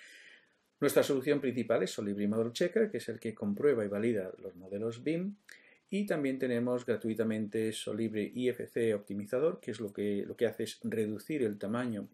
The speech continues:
de los ficheros I F C a un veinte por ciento de su tamaño inicial, al igual que Solibri Model Viewer, que es un visualizador de los ficheros I F C para, para nuestra contemplación, si necesitamos comprobar cosas visualmente.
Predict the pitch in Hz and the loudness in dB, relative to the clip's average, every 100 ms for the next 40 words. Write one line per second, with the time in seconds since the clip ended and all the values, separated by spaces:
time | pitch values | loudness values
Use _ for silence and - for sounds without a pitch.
0 | - 104 101 113 - 117 107 113 - - | -4 -4 -6 -10 -8 -8 -6 -6 -6 -2
1 | 131 104 110 113 113 110 107 - 123 117 | 0 2 0 0 0 -2 -4 -4 -6 -6
2 | 104 - - 98 101 104 110 147 170 - | -8 -10 -10 -8 -6 -6 0 2 2 -2
3 | _ _ _ _ _ _ _ _ - 151 | _ _ _ _ _ _ _ _ -4 2
4 | 143 139 143 139 - - - - - - | 2 2 0 -2 -6 -20 -20 -18 -6 0
5 | 139 139 139 131 120 117 117 165 120 - | 2 2 0 2 2 2 2 6 6 4
6 | - _ _ _ - 131 131 - 120 120 | -6 _ _ _ 2 4 2 -2 -2 0
7 | 117 117 110 107 107 127 113 - _ 98 | 0 -2 -2 -2 -2 2 2 0 _ -8
8 | 95 95 - - - 120 113 - - 156 | -8 -10 -16 -8 -2 -2 -2 -8 -8 -2
9 | 143 - 156 208 226 - _ _ - 131 | 0 0 -2 -2 -2 -6 _ _ -4 2
10 | 120 110 110 104 117 104 104 101 - 104 | 4 4 2 2 2 2 0 -6 -4 -2
11 | 101 92 - 95 92 90 190 - 101 92 | -2 -4 -4 -6 -4 -4 -4 -4 -8 -8
12 | 90 98 110 101 90 - 87 - 95 98 | -8 -6 -4 -4 -6 -10 -8 -4 -2 -2
13 | - 98 101 85 90 87 80 - - - | -4 -8 -10 -12 -12 -10 -12 -16 -20 -20